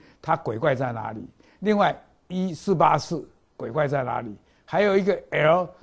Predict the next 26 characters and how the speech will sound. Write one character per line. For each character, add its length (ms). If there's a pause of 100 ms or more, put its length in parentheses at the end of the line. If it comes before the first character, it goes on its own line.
(140)
四 260
五 240
二 180 (100)
又 140
是 120
鬼 200
怪 140
在 160
哪 160
里。 60 (200)
你 140
看， 200 (1080)
这 140
个 100
也 160
是 180
不 200
好 240
的， 180 (360)
这 120
个 120
也 60
是 120
不 160
好 240
的， 140